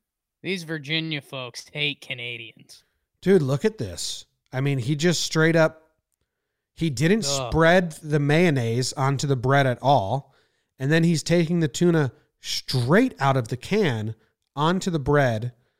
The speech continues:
Speaker 2: then put cheese on top, then melted it. I mean, that's,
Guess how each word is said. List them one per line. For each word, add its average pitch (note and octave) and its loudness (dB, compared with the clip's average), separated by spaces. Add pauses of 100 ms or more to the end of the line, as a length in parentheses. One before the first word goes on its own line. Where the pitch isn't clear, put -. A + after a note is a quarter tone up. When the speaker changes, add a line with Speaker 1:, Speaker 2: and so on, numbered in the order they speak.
(260)
Speaker 2:
then D#3 0
put - -2
cheese F3+ 0
on D3+ -2
top, C#3 -2
then B2+ -2
melted D3 0
it. - -18 (380)
I - -12
mean, F3 6
that's, - -2